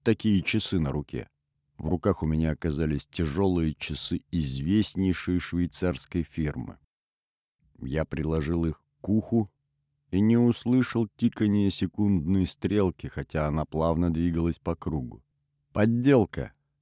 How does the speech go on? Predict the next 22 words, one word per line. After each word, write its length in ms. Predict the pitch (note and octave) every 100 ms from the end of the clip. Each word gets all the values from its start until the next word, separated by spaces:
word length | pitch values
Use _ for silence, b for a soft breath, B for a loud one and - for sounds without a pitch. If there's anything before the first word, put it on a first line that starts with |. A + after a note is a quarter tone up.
| _ -
Не 160 | G#2+
более 340 | B2+ C3+ A#2+ A2
того, 300 | A2 F#2+ C#2
Карелин». 440 | F#2 G2 D#2+ - _ _ _ _ _ -
«Вы 180 | C#2+ D2+
послушайте 840 | D2+ D2 F2 F2+ - E2+ - F2
сами», — 640 | - - D#2 B1+ B1+ A2+ - _ _ _ -
ответил 520 | C2+ - D#2 C#2+ D2
я, 180 | E2 G2
передавая 580 | G#2 F2 E2 D#2+ E2+ D#2+
часы 520 | - D#2+ - F2 D2+ -
Глебову. 720 | D2+ E2+ D#2+ B1+ A#1+ A#1 - _ _ _ _ _ _ _
Пока 280 | D#2 - G#2
Сергей 440 | - F2 F2 G2
Павлович 680 | - G2+ F#2+ F#2+ F2+ D#2+ - - _
изучал 560 | D#2 D2 E2+ - F#2 E2+
мою 340 | D#2+ E2 E2
находку, 580 | E2 D#2+ - G2 G2 -
я 200 | E2+ G2
начал 420 | G#2 G#2 - G2+ -
тщательно 760 | - - G2+ G#2 G#2+ G#2+ G#2
обыскивать 640 | F2+ D#2 F2+ - F#2+ F#2